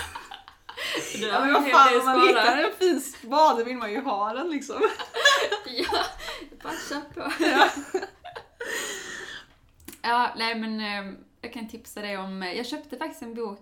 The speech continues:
Speaker 1: när jag var i Skottland.
Speaker 2: Mhm.
Speaker 1: Det är min favoritbok.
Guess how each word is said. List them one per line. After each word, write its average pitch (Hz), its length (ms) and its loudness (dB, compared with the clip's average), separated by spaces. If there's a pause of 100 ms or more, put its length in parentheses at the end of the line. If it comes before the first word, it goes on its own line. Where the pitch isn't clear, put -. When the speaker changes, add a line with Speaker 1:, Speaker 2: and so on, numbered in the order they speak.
Speaker 1:
när 208 100 -12
jag 202 80 -10
var 196 140 -10
i 208 180 -12
Skottland. 277 520 -10 (180)
Speaker 2:
Mhm. 240 380 -4 (720)
Speaker 1:
Det 226 60 -16
är 226 40 -12
min 226 160 -12
favoritbok. 220 560 -14